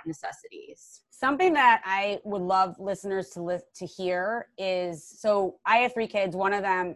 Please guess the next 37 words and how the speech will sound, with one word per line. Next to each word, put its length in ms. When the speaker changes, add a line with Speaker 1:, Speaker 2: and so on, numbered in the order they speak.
Speaker 2:
is 220
got 240
a 80
crazy 340
amount 180
of 80
medical 320
stuff. 380
And 260
one 160
of 80
our 140
dear, 260
dear 180
friends 360
is 80
going 200
through 200
a 120
really 360
scary 260
medical 320
thing. 320
Their 200
parents 640
are 200
together, 580
but 100
I 200
thought 240
about, 300
like, 140
oh 100
my 140
goodness, 520
if 200
his 320